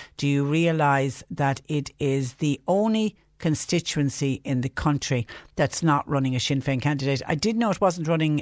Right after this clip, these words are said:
a, a Sinn Féin candidate. Is it the only constituency? I didn't realise that. I really didn't, re-, I, 'cause I know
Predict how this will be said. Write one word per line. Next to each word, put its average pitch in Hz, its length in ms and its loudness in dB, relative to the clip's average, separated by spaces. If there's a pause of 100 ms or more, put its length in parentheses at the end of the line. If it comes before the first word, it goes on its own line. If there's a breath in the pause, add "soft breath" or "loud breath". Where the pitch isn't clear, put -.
a, 135 340 0
a 147 120 -4
Sinn 156 200 0
Féin 143 160 0
candidate. 156 400 -2
Is 262 160 -4
it 311 120 -4
the 302 160 -4
only 277 280 2
constituency? 175 880 -4 (460)
I 202 60 -4
didn't 190 360 -2
realise 156 480 2
that. 139 420 0
I 190 120 -8
really 156 240 0
didn't, 143 180 -4
re-, 147 160 -2
I, 156 120 -4
'cause - 140 -6
I 165 100 2
know 214 380 4